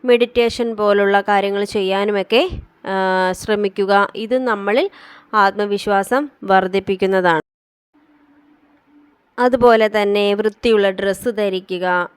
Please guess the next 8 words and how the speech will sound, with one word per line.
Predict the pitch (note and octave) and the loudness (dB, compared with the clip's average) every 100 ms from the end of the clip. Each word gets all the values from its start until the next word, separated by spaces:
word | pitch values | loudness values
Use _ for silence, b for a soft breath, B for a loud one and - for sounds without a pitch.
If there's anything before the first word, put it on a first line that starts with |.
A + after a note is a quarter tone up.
| - | -8
നല്ല | A3 G#3+ | -4 -4
വൃത്തിക്ക് | G#3 G3+ G#3+ G3+ | -6 -8 -8 -6
ഒരുങ്ങി | F#3 F#3 G3+ C4 | -4 -4 -2 -4
നടക്കുക, | B3+ G3 F3+ - F#3+ F3+ F3 - | -2 -4 -6 -8 -6 -6 -8 -10
ഇതെല്ലാം | G#3 A3+ A3 A#3 C#4 C#4 A#3 | -6 -4 -2 0 0 0 0
ആത്മവിശ്വാസം | G3+ G3+ G#3+ G#3 G#3+ G3+ A3 G#3 | -2 -2 -4 -2 -2 -4 -4 -4
വർദ്ധിപ്പിക്കുവാനായിട്ട് | F#3+ G3 G3 G3 G3+ G3+ G3+ G3 | -4 -6 -8 -6 -4 -2 -4 -4
സഹായിക്കുന്ന | G3+ G3 F#3+ F#3+ F#3+ G3 C4 | -8 -4 -2 -2 -2 0 0